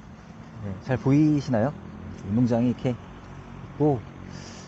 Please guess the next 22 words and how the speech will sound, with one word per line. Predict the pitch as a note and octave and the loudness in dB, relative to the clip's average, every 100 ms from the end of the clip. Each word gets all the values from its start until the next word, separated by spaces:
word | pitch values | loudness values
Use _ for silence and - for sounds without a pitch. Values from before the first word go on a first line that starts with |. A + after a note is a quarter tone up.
| - - | -16 -14
주차장도 | A2 - F3 D#3 C#3 | -2 8 8 8 4
이렇게 | B2+ | 4
넓게 | A2+ C#3+ - C#3+ A2+ - - | 6 6 6 2 2 -2 -4
여러 | A#2 | 2
군데, | C3+ C3+ B2 A#2+ | 4 6 6 6
뭐 | G#2 G2 | 4 0
지하 | - C#3+ | 4 4
주차장도 | C#3+ C3+ A2 | 6 6 6
있고 | F#2 - B2+ A2 - - - - | 2 0 0 0 -2 -20 -18 -10
밖에도 | A2 D3+ A#2+ | 2 4 6
있고 | G#2+ A2+ G#2 D#3+ - - - - - - - G#2 | 4 0 0 0 -4 -14 -16 -18 -16 -16 -8 -2
굉장히 | A2 G2 | 2 4
넓어요. | G2 A#2+ A2 A#2 D#3+ - - - - - - - - - - - - - - - - - - - - - | 4 6 4 2 -2 -12 -20 -18 -18 -20 -18 -18 -18 -18 -20 -18 -18 -18 -18 -18 -18 -18 -18 -18 -10 0
아, | D3 D3 | 2 4
일단 | D#3+ F#3+ F#3+ E3+ - - - C#3+ B2+ | 8 8 8 6 -2 -12 -8 -6 -2
대기해 | C#3 C#3 F#3+ | 4 8 10
보겠습니다. | D#3 F3 D3 A#2 - - - - - - - - - - - - - - - | 8 6 4 2 2 -6 -20 -20 -20 -20 -14 -12 -10 -10 -10 -10 -10 -10 -4
네, | A#2+ - - | -4 -4 2
광주만 | A#2 D#3 G3 G3+ G#3+ G3+ F#3+ F3 D3+ - | 6 8 8 8 8 8 6 4 2 2
계속 | B2 D#3+ G3+ | 4 4 2
뜨다가 | G3 F3 D3+ F3 F#3 A#2 - | 4 6 8 8 6 6 4
분당동 | D3+ F#3 G3 D#3+ | 6 10 8 8